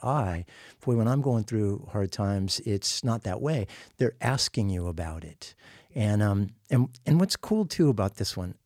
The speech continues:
that really hits me, it says, "To everyone who asks you."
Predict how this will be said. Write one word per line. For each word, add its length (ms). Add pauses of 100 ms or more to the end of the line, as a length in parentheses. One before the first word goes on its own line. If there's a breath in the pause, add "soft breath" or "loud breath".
(180)
that 520
really 280
hits 280
me, 280 (680 soft breath)
it 120
says, 320
"To 220 (120)
everyone 720 (120)
who 200 (100)
asks 420
you." 100